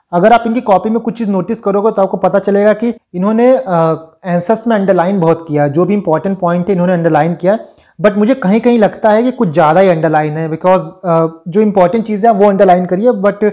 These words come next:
इतना ज़्यादा हर क्वेश्चन में हर चीज़ों को अंडरलाइन करना मुझे नहीं लगता है कि सही है, but person to person depend करता है। नेक्स्ट आप देखिए, यहाँ फिर एक इंडिया का मैप बना, ये क्वेश्चन था आपका कॉटन टेक्सटाइल इंडस्ट्री।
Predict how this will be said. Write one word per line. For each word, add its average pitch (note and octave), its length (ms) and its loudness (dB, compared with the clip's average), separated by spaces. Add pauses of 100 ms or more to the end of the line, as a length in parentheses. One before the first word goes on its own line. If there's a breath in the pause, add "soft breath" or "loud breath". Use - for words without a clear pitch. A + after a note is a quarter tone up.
(160 loud breath)
इतना A#3+ 280 -2
ज़्यादा G3+ 540 2
हर G3+ 140 0
क्वेश्चन G3+ 380 0
में G3+ 140 -2
हर F3+ 120 0
चीज़ों F#3 260 -4
को G3+ 80 -4
अंडरलाइन F3+ 320 0
करना F#3+ 320 0
मुझे F3 220 -2
नहीं F#3 100 -2
लगता F3 240 -2
है F3 60 0
कि F#3 80 -4
सही E3 300 -2
है, F#3+ 220 -2 (140)
but G#3+ 160 2 (120)
person A3+ 260 2
to A3 120 -4
person G3+ 260 0
depend F#3 240 -2
करता D#3 280 -2
है। D3 200 -4 (680)
नेक्स्ट F#3 260 0
आप G3+ 80 4
देखिए, G3+ 400 -2 (240)
यहाँ E3 180 0
फिर F3+ 180 0
एक G3 140 -2
इंडिया F#3 220 2
का F#3+ 100 -4
मैप F#3 160 0
बना, F#3 220 0
ये G3 140 0
क्वेश्चन F#3 340 -2
था F#3 80 2
आपका G#3 340 0 (320 loud breath)
कॉटन F3+ 260 0
टेक्सटाइल F#3+ 360 0
इंडस्ट्री। D3+ 540 -4